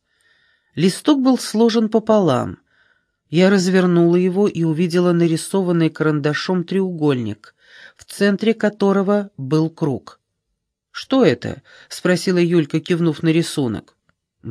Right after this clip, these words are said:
«Понятия не имею». «Какой-то символ?» «Возможно».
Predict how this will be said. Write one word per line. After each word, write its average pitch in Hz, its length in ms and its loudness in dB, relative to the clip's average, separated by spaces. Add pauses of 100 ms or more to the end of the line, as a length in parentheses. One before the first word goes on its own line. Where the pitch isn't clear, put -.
«Понятия 131 580 -4
не 170 220 2
имею». 170 400 0 (840)
«Какой-то 170 440 0
символ?» 175 640 0 (720)
«Возможно». 208 1000 0